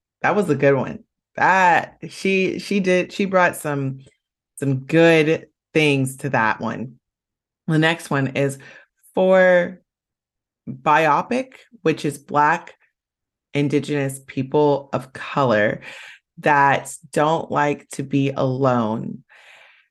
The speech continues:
That was with licensed, um, practitioner, uh, professional counselor. Let me click on this one 'cause it's, okay, whatever. That was a really good one too. Really, really good one. Uh, so definitely go check those out.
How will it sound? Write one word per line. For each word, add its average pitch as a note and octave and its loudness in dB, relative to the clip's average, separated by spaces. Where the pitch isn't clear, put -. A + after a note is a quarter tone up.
That C#3+ 0
was D#3 2
with D3+ 2
licensed, D3 -4
um, C3 -2
practitioner, C#3+ -4
uh, C3 0
professional G#3 0
counselor. C#3 -4
Let - -8
me C#3+ -6
click - -10
on G#2 -6
this G#2+ -10
one A2+ -10
'cause B2 -6
it's, - -12
okay, - -8
whatever. - -8
That C#3 0
was C3 0
a C#3+ 2
really B2+ 2
good B2 -4
one A#2+ -4
too. - -6
Really, D#3+ 4
really C3 2
good A2+ -6
one. A#2+ -4
Uh, C#3+ 2
so C#3+ -6
definitely E3 -2
go D3+ -2
check C3+ -4
those C3 0
out. B2 0